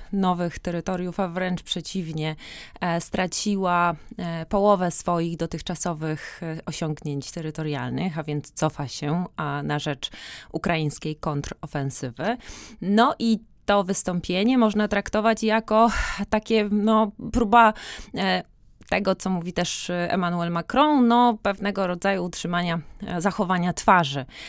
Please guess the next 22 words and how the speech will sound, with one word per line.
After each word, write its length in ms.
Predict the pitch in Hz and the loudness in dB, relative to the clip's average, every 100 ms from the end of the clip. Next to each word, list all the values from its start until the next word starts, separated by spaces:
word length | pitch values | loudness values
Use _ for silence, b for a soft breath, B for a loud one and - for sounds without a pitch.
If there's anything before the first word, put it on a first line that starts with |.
| B B | B B
tego 400 | 160 156 160 156 | -2 0 0 0
też 260 | - 160 - | 0 -6 -4
odwoływania 680 | 160 180 170 170 170 160 156 | -2 2 2 4 4 2 0
do, 460 | 147 143 139 139 | 0 -2 -2 -4
mm, 260 | - - - - | -6 -8 -8 -8
poprzednich 840 | 160 - 143 139 139 135 - - - | -4 -2 -2 -4 -4 -4 -10 -12 -8
carów, 600 | 139 135 123 127 - - | -4 -4 -4 -8 -12 -8
e, 220 | 139 131 | -6 -4
rosyjskich, 600 | 131 - 135 131 - 220 | -4 -4 -6 -6 -6 -8
poprzednich, 560 | - 175 - 156 147 - | -6 -8 -4 -2 -4 -8
no 80 | 127 | -8
bo 160 | 131 - B B B | -8 -10 B B B
Władimir 360 | 175 160 160 151 | -2 0 0 -2
Pu-, 180 | 160 156 | 0 -2
Putin 300 | - 160 165 | -2 -4 -2
próbuje 420 | 175 165 196 147 | -2 0 0 0
się 180 | - 135 | -2 -6
kreować 460 | - 156 123 127 | -2 0 0 -4
na 100 | 123 | -8
takiego 460 | 123 139 - - 135 B B - | -10 -10 -8 -4 -6 B B -4
nowego 580 | 165 156 156 147 143 131 | 0 2 2 2 -2 -2
cara, 440 | - 139 135 139 | -2 0 0 -2